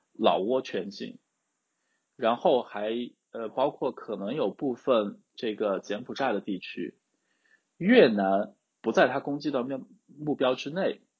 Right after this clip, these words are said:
因为他认为越南是跟中国一样，是属于另外一个文化体系，不在他考虑的范围之内。这是他极盛的领土的范围。那这个领土呢，一直在发生变化。其实在东吴王朝的，呃，中间的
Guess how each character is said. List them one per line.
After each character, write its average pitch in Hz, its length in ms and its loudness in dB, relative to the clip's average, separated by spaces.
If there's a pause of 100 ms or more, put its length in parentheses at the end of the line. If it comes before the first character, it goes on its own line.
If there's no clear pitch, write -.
因 156 100 -8
为 165 120 -2
他 180 280 -2
认 165 280 -4
为 110 320 0 (220)
越 190 260 2
南 117 320 0
是 - 180 -4
跟 120 400 -2
中 240 240 0
国 117 220 6
一 101 140 0
样， 110 180 2
是 117 160 -8
属 - 180 -8
于 101 80 -4
另 202 260 2
外 156 160 4
一 110 60 -2
个 110 80 0
文 104 160 0
化 113 180 -2
体 - 200 -12
系， - 160 -12
不 110 160 -10
在 196 200 6
他 - 220 -4
考 - 240 -8
虑 98 100 -6
的 95 120 -6
范 95 180 -10
围 92 80 -6
之 - 160 -14
内。 85 100 -8 (600)
这 156 100 2
是 151 100 2
他 160 180 6
极 120 240 -4
盛 185 180 -4
的 117 100 -2
领 101 220 -6
土 - 100 -16
的 101 140 -8
范 104 240 -6
围。 71 180 -10 (500)
那 160 380 4 (180)
这 247 120 -4
个 185 80 2
领 143 160 -4
土 175 140 -12
呢， 135 100 -4
一 160 100 -6
直 131 140 -8
在 139 80 -2
发 151 160 -6
生 165 260 -10
变 151 240 0
化。 - 240 -6
其 - 160 -8
实 196 80 -4
在 202 140 4
东 208 160 0
吴 208 120 2
王 143 180 0
朝 156 160 -2
的， 139 260 2 (100)
呃， 113 220 -2
中 190 180 -8
间 214 160 -2
的 135 240 -2